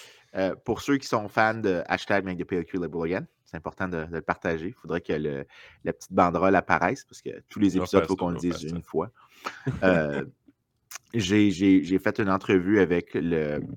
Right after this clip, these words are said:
Speaker 1: un des gros journaux allemands qui s'appelle Frankfurter Allgemeine Zeitung, qui est comme un des plus vieux,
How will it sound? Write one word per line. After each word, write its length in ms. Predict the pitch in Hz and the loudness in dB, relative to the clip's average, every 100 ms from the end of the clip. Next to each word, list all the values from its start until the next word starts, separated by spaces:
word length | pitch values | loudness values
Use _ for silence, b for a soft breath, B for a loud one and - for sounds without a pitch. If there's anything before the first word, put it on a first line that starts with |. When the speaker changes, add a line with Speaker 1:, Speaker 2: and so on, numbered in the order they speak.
| - | -10
Speaker 1:
un 120 | 85 | -6
des 160 | 90 90 | 0 0
gros 220 | 85 92 | 0 -2
journaux 440 | 101 110 90 95 98 | 0 0 0 0 2
allemands 360 | 82 80 85 90 | 0 0 -4 -4
qui 80 | - | -10
s'appelle 300 | 73 87 85 | -6 -2 -4
Frankfurter 640 | - - 92 90 - 85 - | 0 0 0 -2 -6 -4 0
Allgemeine 460 | 82 85 82 82 | 0 2 0 -4
Zeitung, 520 | 80 76 76 - 107 165 - _ | -4 -2 -2 -2 -4 -4 -12 _
qui 80 | 85 | -6
est 40 | |
comme 380 | - 90 87 82 - | 0 0 0 -8 -4
un 120 | 92 | -2
des 120 | 90 | 0
plus 220 | 85 - | -2 -6
vieux, 400 | 87 78 92 98 | -8 2 2 2